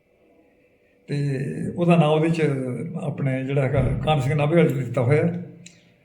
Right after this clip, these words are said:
ਉਹ ਕਹਿੰਦਾ, "ਮੈਂ ਦਰਿਆ ਸਤਲੁਜ 'ਚ ਡੁੱਬ ਕੇ ਮਰ ਜਾਣਾ।" ਦਰਿਆ ਸਤਲੁਜ ਨੇ ਉਹਦੀ ਇੱਕ ਕਥਨੀ ਕਰਨੀ ਤੋਂ ਇੰਨਾ ਤਕੜਾ ਸੀ ਉਹ ਪੰਡਤ ਉਹ। ਤੇ ਇਹ ਭਾਰਤਵਾਜ, ਮ-, ਉਸ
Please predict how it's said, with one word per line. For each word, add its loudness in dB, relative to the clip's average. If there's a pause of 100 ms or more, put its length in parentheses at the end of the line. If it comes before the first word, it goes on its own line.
(600)
ਉਹ 6
ਕਹਿੰਦਾ, 8
"ਮੈਂ 8
ਦਰਿਆ 8
ਸਤਲੁਜ 2
'ਚ -2
ਡੁੱਬ 0
ਕੇ -4
ਮਰ -6
ਜਾਣਾ।" -10 (1300)
ਦਰਿਆ 6
ਸਤਲੁਜ 4
ਨੇ 4
ਉਹਦੀ 2
ਇੱਕ -4
ਕਥਨੀ 4
ਕਰਨੀ 4
ਤੋਂ 4
ਇੰਨਾ 6
ਤਕੜਾ 2
ਸੀ 2
ਉਹ -2 (1300)
ਪੰਡਤ 2
ਉਹ। -2 (1120)
ਤੇ -2 (800)
ਇਹ 6
ਭਾਰਤਵਾਜ, 8
ਮ-, 2
ਉਸ 4